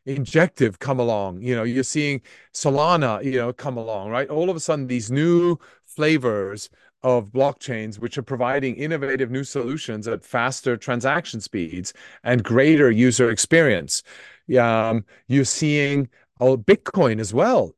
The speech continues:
innovate, right? All of a sudden, thanks to Taproot, you know, B R C twenties on there, you have ordinals.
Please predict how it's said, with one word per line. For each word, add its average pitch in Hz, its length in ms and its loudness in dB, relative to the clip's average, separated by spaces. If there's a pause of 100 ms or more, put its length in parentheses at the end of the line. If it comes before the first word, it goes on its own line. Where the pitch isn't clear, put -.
innovate, 107 500 -4
right? 135 200 0
All 175 140 2
of 196 80 0
a - 20 -10
sudden, 156 220 -4
thanks 156 340 -6
to 135 60 -18
Taproot, 180 460 -2
you 165 80 -6
know, 156 140 -4
B 131 200 -2
R 120 60 -2
C 113 180 -12
twenties 202 640 -6
on 180 180 -2
there, 175 240 2
you 127 80 0
have - 140 -10
ordinals. 180 680 4